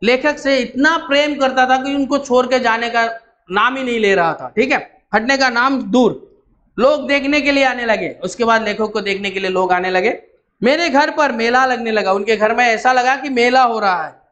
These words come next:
ऐसे ऐसे लोग आए कि कहाँ तक लिखूं, ऐसे ऐसे लोग आए कि वो कितना लिखे, वो सोच रहे थे। हाँ,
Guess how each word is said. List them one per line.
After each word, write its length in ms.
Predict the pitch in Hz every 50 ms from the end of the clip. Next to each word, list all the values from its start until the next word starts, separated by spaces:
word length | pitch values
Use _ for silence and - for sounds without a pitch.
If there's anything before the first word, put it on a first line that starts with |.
| _ _ _ _ _ _ _ _ _ _ _ -
ऐसे 280 | 233 262 262 285 320 330
ऐसे 220 | 330 285 330 330
लोग 260 | 311 294 311 311 285
आए 220 | 277 285 302 320 311
कि 160 | 311 320 285
कहाँ 400 | - 302 240 233 285 311 302 302 330
तक 100 | 294 247
लिखूं, 320 | 262 226 180 - 196 160 - - - _ - 180
ऐसे 240 | 214 220 - - -
ऐसे 200 | - - 302 277
लोग 240 | 247 247 247 233 226
आए 340 | 233 262 311 311 - - -
कि 80 | 285 294
वो 140 | 285 285 285
कितना 400 | 285 285 233 - 247 254 254 247
लिखे, 560 | 226 220 - - 220 208 180 - - - - _ _ _ -
वो 100 | 208 233
सोच 260 | 220 247 247 240 202
रहे 140 | 220 190 175
थे। 120 | - - - - _ _ _ _ -
हाँ, 360 | - 254 269 247 170 - -